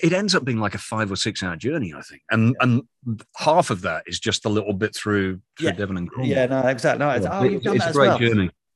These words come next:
Speaker 1: So
Speaker 2: And of
Speaker 1: anyway,
Speaker 2: course
Speaker 1: we start, we started looking at, at the, how do we, how do we get into nature? How do we get out of London? And we
Speaker 2: Yeah.
Speaker 1: were, we were all set to buy a house in Torquay, um,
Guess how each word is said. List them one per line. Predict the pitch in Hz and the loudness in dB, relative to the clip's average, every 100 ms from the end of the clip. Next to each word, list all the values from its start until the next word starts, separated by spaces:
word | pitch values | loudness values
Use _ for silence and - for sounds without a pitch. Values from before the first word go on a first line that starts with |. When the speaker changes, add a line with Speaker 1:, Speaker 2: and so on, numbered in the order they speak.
| - | 2
Speaker 1:
So | 233 | 6
Speaker 2:
And | |
of | |
Speaker 1:
anyway, | 254 226 | 8 6
Speaker 2:
course | 170 | 6
Speaker 1:
we | 202 | 4
start, | - 220 196 | 2 2 4
we | 196 | 2
started | - 220 170 | 4 4 4
looking | 175 220 160 | 2 2 2
at, | 123 123 | 0 0
at | 131 | 0
the, | 113 120 | 2 2
how | 147 151 | 4 2
do | 135 | 2
we, | 131 117 | 0 -2
how | 123 139 | -2 -2
do | |
we | 131 | -2
get | 123 131 | -2 -2
into | 120 117 | -2 -2
nature? | 123 123 92 | -4 -4 -6
How | 107 | -6
do | 104 | -6
we | 98 | -6
get | 107 | -6
out | 98 95 | -6 -8
of | 95 | -2
London? | 110 107 90 | 0 0 -4
And | 95 | -4
we | 104 | -2
Speaker 2:
Yeah. | 104 | 2
Speaker 1:
were, | 101 101 - | 0 0 -4
we | 117 | -4
were | 110 143 | -2 -2
all | 175 | -2
set | - 131 - | -2 -4 -6
to | |
buy | 98 98 | -6 -6
a | 95 | -4
house | 104 - | -6 -6
in | 95 | -8
Torquay, | - 95 - 90 82 - _ - - _ _ - | -6 -8 -6 -8 -8 -12 _ -20 -20 _ _ -2
um, | 90 87 87 85 87 | 0 2 2 2 -2